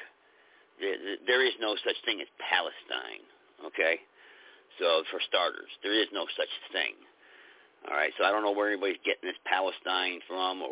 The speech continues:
what, you know, with its existence. Listen, in the history of the world, when you win a war, you fight a war, usually the winner of that war conquers the land, okay?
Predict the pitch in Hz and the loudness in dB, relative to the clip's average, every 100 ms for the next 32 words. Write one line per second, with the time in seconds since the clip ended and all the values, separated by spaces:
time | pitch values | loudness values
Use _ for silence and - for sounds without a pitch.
0 | 67 87 67 73 95 58 82 82 82 92 | 0 0 -2 -10 -4 0 2 0 -2 -6
1 | - 92 - 101 - - - - 123 - | -2 -2 -2 -4 -6 -12 -6 0 0 0
2 | 76 - - 92 92 123 139 151 147 143 | -12 -14 -12 -10 -2 0 2 2 2 2
3 | 113 98 92 87 - 85 85 85 98 107 | 4 6 6 2 -6 -10 -8 -2 -2 0
4 | 104 90 82 78 85 78 - 98 85 76 | 0 0 2 0 -4 -4 2 2 2 -2
5 | 73 73 71 - - - 101 104 117 107 | -4 -4 -4 -12 -20 -10 -2 0 0 0
6 | 92 87 98 98 98 80 90 78 92 87 | -2 -2 0 2 0 2 -2 0 0 2
7 | 80 - 95 82 87 73 85 82 76 55 | 2 0 -4 -4 -8 -6 -4 -2 -4 -8
8 | - _ _ - 82 101 98 | -18 _ _ -10 -2 2 2